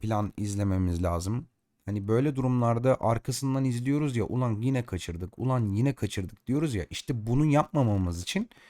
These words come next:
bunları yaşamamamız için anlatıyorum. Nasıl bir strateji iş-, i-, i-, izliyoruz burada? Şu an bütün bunların hepsinde pozisyondayım. Ee, ve bu pozisyonların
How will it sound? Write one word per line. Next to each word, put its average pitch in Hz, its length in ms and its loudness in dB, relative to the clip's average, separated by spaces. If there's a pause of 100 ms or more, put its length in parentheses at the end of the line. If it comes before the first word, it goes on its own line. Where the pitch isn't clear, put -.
(320)
bunları 127 320 2
yaşamamamız 120 800 2
için 92 220 -6
anlatıyorum. 92 580 -2
Nasıl 151 240 0
bir 131 60 -2
strateji 92 560 -4
iş-, 80 260 -6
i-, 87 180 -8 (140)
i-, 90 240 -8
izliyoruz 80 560 -6
burada? 87 340 -2 (520)
Şu - 140 -2
an 147 220 2
bütün 170 300 2
bunların 117 320 2
hepsinde 110 400 0
pozisyondayım. 107 880 -2 (380)
Ee, 98 460 -2
ve 151 220 4 (1200)
bu 135 160 0
pozisyonların 139 880 0